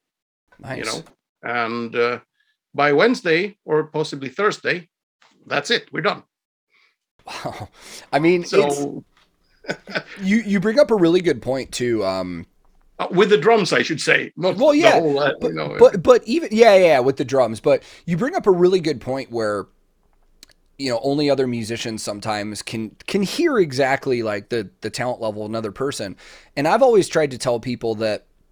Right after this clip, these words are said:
Speaker 1: a good musician knows exactly what to play for what they're playing. They don't
Speaker 2: Exactly.
Speaker 1: necessarily need to go over the top. Like, um, Per is a perfect example of that for me.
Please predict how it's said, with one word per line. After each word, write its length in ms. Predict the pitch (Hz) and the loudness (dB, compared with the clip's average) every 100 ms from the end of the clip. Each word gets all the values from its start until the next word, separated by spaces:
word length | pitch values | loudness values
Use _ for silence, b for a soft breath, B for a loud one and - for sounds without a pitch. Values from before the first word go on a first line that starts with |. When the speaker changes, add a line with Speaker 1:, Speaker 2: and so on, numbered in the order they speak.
| _ _ _ _ _ - - | _ _ _ _ _ -20 0
Speaker 1:
a 80 | 156 | 0
good 260 | 127 285 415 | 2 -2 0
musician 800 | 392 247 180 185 220 226 240 226 _ _ - | -2 0 2 0 0 -4 -6 -12 _ _ -8
knows 400 | 135 151 175 156 | 0 4 4 2
exactly 640 | 143 123 123 123 - 143 | -4 -4 -2 -2 -2 -6
what 220 | 120 120 | -4 -4
to 80 | - | -6
play 300 | - 113 107 | -8 -4 -4
for 160 | 107 101 | -6 -8
what 200 | 98 92 | -8 -8
they're 100 | 87 | -12
playing. 480 | - 95 87 57 _ b b b | -12 -12 -12 -14 _ b b b
They 100 | 127 | -2
don't 100 | 160 | 0
Speaker 2:
Exactly. 120 | - | 0
Speaker 1:
necessarily 580 | 180 196 - 214 185 180 | -2 -4 -2 -2 0 0
need 240 | 165 165 | -2 -4
to 40 | 143 | -4
go 320 | 139 135 135 | -2 0 0
over 280 | 120 117 113 | -2 -4 -6
the 120 | 98 | -10
top. 420 | - 107 82 - | -6 -6 -6 -6
Like, 340 | 127 127 110 - b b b b b - | -2 -2 -2 -12 b b b b b 0
um, 420 | 135 123 117 110 _ _ _ _ 147 | 0 0 -4 -14 _ _ _ _ -14
Per 320 | 156 170 220 | 0 2 4
is 160 | 185 131 | 0 -2
a 40 | |
perfect 360 | - 202 190 151 | 2 2 2 -4
example 440 | 135 139 139 127 | -4 -2 -2 -2
of 60 | 101 | -2
that 200 | 104 - | -4 -4
for 100 | 120 | -6
me. 340 | 110 113 69 | -6 -6 -10